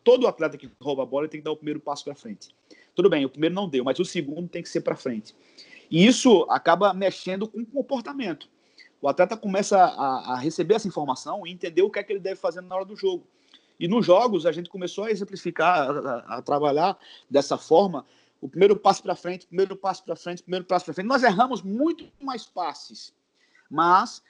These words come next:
nós conseguimos diminuir esses números de chutes, né, de finalizações pra gol. Nós conseguimos aumentar a quantidade de finalizações por jogo, que era quatro, conseguimos levar pra sete.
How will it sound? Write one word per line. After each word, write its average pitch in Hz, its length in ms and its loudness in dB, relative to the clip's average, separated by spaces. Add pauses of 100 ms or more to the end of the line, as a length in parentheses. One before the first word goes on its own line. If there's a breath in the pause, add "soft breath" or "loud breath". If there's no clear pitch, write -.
(160)
nós 151 140 -4
conseguimos 214 520 -4
diminuir 190 580 -2 (360)
esses 143 320 -4
números 160 440 2
de 156 120 -8
chutes, - 640 -4 (140)
né, 139 260 0
de 151 100 -6
finalizações 151 880 0 (280 loud breath)
pra 143 160 6
gol. 139 320 2 (160)
Nós 160 140 -2
conseguimos 190 300 -2
aumentar 202 400 4
a 202 40 4
quantidade 165 340 -2
de - 60 -16
finalizações 143 460 -6
por - 160 -18
jogo, 147 200 -2
que 160 120 -6
era 151 100 -4
quatro, 127 440 -6
conseguimos 131 480 -10
levar 127 260 -2
pra 120 160 -12
sete. - 500 -4